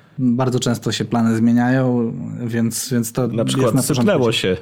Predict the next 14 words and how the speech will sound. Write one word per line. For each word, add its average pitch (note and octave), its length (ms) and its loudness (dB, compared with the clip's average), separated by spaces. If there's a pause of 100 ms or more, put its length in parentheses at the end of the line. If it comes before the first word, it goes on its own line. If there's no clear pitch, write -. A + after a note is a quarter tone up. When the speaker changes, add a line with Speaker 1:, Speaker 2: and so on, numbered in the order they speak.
(360)
Speaker 2:
Sypnęło F3 500 0
mi C#3 100 2
się C#3 120 -2
ciemnego. G#2+ 500 0 (340)
Speaker 1:
Na G#3+ 180 4
przykład D#3+ 360 2
sypnęło C#3 580 2
mi C3 120 4
się, B2+ 320 0 (320)
albo B2 1080 0
stwierdzasz, B2+ 1000 -2
że B2 160 0
chcesz C3 260 0
uważać, B2+ 560 0